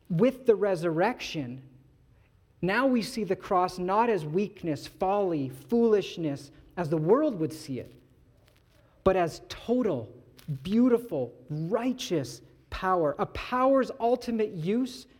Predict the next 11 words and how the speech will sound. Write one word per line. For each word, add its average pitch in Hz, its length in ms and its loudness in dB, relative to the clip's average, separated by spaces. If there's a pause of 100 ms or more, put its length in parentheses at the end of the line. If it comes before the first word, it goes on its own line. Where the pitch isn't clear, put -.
(120)
and 170 160 -2
purpose 196 460 0
being 190 360 -4
revealed 175 600 -2 (340)
as 143 140 -8
sacrificial 147 1080 -6 (400)
love. 120 300 -6 (1120)
This 196 260 4
power, 131 460 -6
this 202 260 2
God, 147 440 0